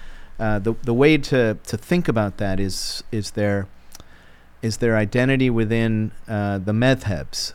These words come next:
in other words, the, the, the legal traditions. So there's famously four main legal traditions, the, the Hanbalis, the Hanafis,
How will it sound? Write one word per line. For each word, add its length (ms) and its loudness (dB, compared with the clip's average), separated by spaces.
in 100 -2
other 160 0
words, 220 0
the, 160 -2
the, 360 -2
the 120 -4
legal 580 2
traditions. 800 -4
So 220 -4
there's 300 -4
famously 500 2
four 460 4
main 380 2
legal 280 0
traditions, 600 -2
the, 300 -6
the 80 -8
Hanbalis, 920 0
the 120 -8
Hanafis, 800 -2